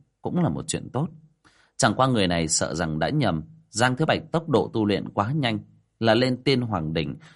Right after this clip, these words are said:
Một khi đối phương bước chân chính thức vào tiên hoàng đỉnh, rất có khả năng sẽ lâm vào cảnh giới ma điên. Đến lúc đó, ở bên kia, ma khí cuồn cuộn quấn vào trong thân thể của Giang Thiếu Bạch.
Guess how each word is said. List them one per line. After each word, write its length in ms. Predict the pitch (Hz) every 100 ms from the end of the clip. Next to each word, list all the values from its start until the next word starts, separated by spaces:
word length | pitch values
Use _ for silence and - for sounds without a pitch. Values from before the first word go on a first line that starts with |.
| _ -
Một 120 | 123
khi 140 | - 135
đối 160 | 143
phương 360 | - 156 127 123
bước 160 | 190 160 -
chân 300 | 123 113 107
chính 200 | 113 147
thức 180 | 156 220 -
vào 120 | 76
tiên 220 | 107 107
hoàng 280 | 101 78 73
đỉnh, 220 | 76 64 - _ -
rất 240 | 160 -
có 100 | 170
khả 140 | -
năng 260 | 107 101 95
sẽ 180 | - 92
lâm 300 | 117 113 92
vào 100 | 76
cảnh 280 | 78 67 67
giới 160 | 87
ma 280 | 143 107 101
điên. 280 | 87 98 90 - _ _ _ -
Đến 160 | 131
lúc 120 | 160
đó, 640 | 120 110 151 139 113 95 - - _ _ _ _ _ _ _ _ _ _ _
ở 100 | 117
bên 240 | 113 139 143
kia, 280 | 143 135 135 -
ma 200 | 127 131
khí 220 | - - -
cuồn 200 | 87 67
cuộn 240 | 95 - -
quấn 240 | 107 139 185
vào 100 | 82
trong 200 | 107 107
thân 160 | 107
thể 220 | 104 73
của 160 | 67 71
Giang 220 | 90 98
Thiếu 140 | 98 -
Bạch. 180 | 87